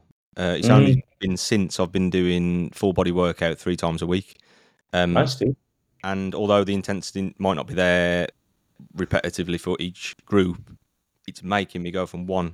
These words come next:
Speaker 1: to the other, to the other, to the other. I'm done in, like, thirty-five, forty minutes.
Speaker 2: Yeah,
Speaker 1: Um,
Speaker 2: man,
Speaker 1: and
Speaker 2: same.
Speaker 1: I,
Speaker 2: I
Speaker 1: and I
Speaker 2: can't
Speaker 1: can
Speaker 2: believe
Speaker 1: easily
Speaker 2: it.
Speaker 1: sit, s-,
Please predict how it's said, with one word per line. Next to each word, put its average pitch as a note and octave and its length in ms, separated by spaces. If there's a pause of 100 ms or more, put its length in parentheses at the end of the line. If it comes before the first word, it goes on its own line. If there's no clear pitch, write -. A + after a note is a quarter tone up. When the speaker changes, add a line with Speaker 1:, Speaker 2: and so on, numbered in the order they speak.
(120)
Speaker 1:
to - 100
the F2 100
other, E2+ 320
to - 100
the F2 120
other, E2+ 160
to F2+ 180
the F2 80
other. - 80 (320)
I'm F#2+ 100
done G2 180
in, C3+ 80
like, B2 140 (200)
thirty-five, G2+ 520
forty D#2+ 220
minutes. - 360 (460)
Speaker 2:
Yeah, E3+ 200
Speaker 1:
Um, F#3+ 100
Speaker 2:
man, A3+ 140
Speaker 1:
and B3+ 100
Speaker 2:
same. A3 300
Speaker 1:
I, - 20
Speaker 2:
I - 80
Speaker 1:
and - 0 (100)
I A2+ 40
Speaker 2:
can't A#2 180
Speaker 1:
can B2 100
Speaker 2:
believe B2 160
Speaker 1:
easily A2 180
Speaker 2:
it. G2+ 40
Speaker 1:
sit, - 320 (160)
s-, - 180